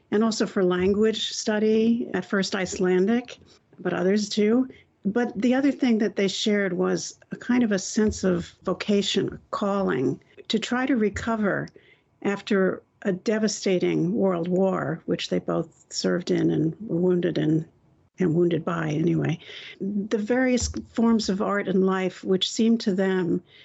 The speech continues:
to be in danger of vanishing. So they had this shared commitment, and they would talk about all manner of things, some of it just academic politics, but all their, their shared interests.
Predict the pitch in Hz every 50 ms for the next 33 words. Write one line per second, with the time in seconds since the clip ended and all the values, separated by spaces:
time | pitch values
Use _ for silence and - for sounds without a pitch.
0 | _ _ - - 190 214 214 214 208 208 196 202 190 185 185 180 - 196 180 165
1 | 165 165 170 - 190 185 180 180 185 180 180 - - 185 120 131 151 165 165 -
2 | _ _ _ _ _ _ _ _ _ _ _ _ _ _ - - - 208 196 196
3 | 202 208 202 208 233 226 208 226 196 190 - - - - 262 - 220 190 185 180
4 | - - - 196 185 180 - - 160 170 135 123 - - - - _ _ _ _
5 | _ _ _ _ _ _ _ _ _ _ - - 208 202 196 196 190 185 180 -
6 | - - - 185 226 233 233 233 240 233 233 233 - 190 208 196 - 202 202 185
7 | 180 190 190 175 180 180 170 170 175 180 185 180 180 - - 196 185 185 180 180
8 | 180 180 180 185 185 - - - - _ _ _ _ - - - 175 170 170 180
9 | 180 - 180 180 - - 180 170 165 - 180 180 175 175 180 180 - - 196 175
10 | 175 175 180 180 - - 185 180 170 - - - - - - 180 175 180 190 196
11 | 196 190 196 180 175 175 - - 185 180 180 170 - - 208 190 180 175 185 180
12 | 185 - - 233 220 220 220 - -